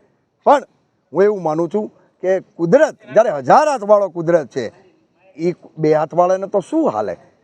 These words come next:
ત્યારે આજે ભાવનગર શહેર કોંગ્રેસ સમિતિના પ્રમુખ લાલભા અમારે બારગામ હોય, અમારા વિરોધ પક્ષના નેતા જીતુભાઈ સોલંકી, અમારે દર્શનાબેન, વિપુલભાઈ, અન્ય આગેવાનશ્રીઓ પધાર્યા છે અને જે બોર તળાવની રેલમછેલ છે એના નીરના વધામણા કરવા અમે પધાર્યા છે સમગ્ર કોંગ્રેસ પરિવાર.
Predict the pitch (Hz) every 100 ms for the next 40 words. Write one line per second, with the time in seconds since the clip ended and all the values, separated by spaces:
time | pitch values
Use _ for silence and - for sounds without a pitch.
0 | _ _ 131 147 147 147 131 131 151 151
1 | 143 135 165 185 143 143 135 135 139 -
2 | 127 117 - _ _ _ _ 135 143 127
3 | 131 131 135 135 135 127 123 139 156 143
4 | 170 180 _ _ 120 123 123 131 135 135
5 | 120 139 127 120 117 127 107 _ _ -
6 | 131 139 131 - 123 135 147 147 156 131
7 | 110 113 123 - 139 143 151 123 127 156
8 | 151 165 202 311 247 190 202 214 185 190
9 | 196 180 170 185 180 165 147 123 _ _
10 | - 247 208 - - 269 208 320 254 226
11 | 214 208 208 165 180 311 269 196 180 127
12 | 120 - _ - 359 - 160 180 151 156
13 | 165 202 175 110 104 240 294 262 196 185
14 | 170 156 151 151 151 147 147 - 269 277
15 | 233 180 175 165 - 170 170 151